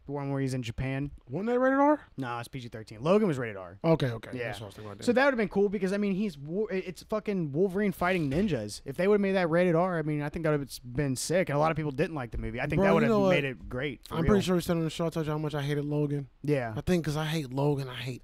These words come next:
Speaker 2: all of those movies now.
Speaker 1: Yeah, I love Logan.
Speaker 2: 'Cause it's like the capper, bro.
Speaker 1: I love, I, I,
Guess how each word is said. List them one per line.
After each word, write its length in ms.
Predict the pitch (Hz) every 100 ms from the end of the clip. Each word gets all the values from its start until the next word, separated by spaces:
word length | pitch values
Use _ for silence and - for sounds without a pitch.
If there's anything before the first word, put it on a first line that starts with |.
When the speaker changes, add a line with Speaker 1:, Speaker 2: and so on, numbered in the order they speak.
| -
Speaker 2:
all 300 | 120 123 117
of 60 |
those 200 | 113 110
movies 320 | 110 104 104 95
now. 260 | - - - - - -
Speaker 1:
Yeah, 220 | 135 139
I 100 | -
love 280 | 208 131 147
Logan. 140 | 110 90
Speaker 2:
'Cause 160 | 170
it's 140 | 190 190
like 160 | 196
the 100 | 160 131 - -
capper, 500 | - 185 190 113 98
bro. 320 | 101 120 151 - -
Speaker 1:
I 120 | 123
love, 260 | 127 117 127
I, 160 | - 180
I, 240 | 196 208